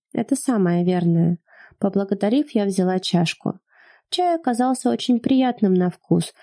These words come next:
и чуть ли не чудодействующим. Даже боль в плечах отступила. Я пила молча, наблюдала за Гринфрогом. «Да, я...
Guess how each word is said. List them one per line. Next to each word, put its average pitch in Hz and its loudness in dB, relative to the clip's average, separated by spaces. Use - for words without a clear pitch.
и 202 2
чуть 285 -2
ли 277 4
не 262 4
чудодействующим. 190 2
Даже 254 0
боль 220 -2
в - -8
плечах 180 0
отступила. 170 0
Я 202 2
пила 185 0
молча, 185 2
наблюдала 180 2
за 170 2
Гринфрогом. 175 2
«Да, 208 0
я... 208 0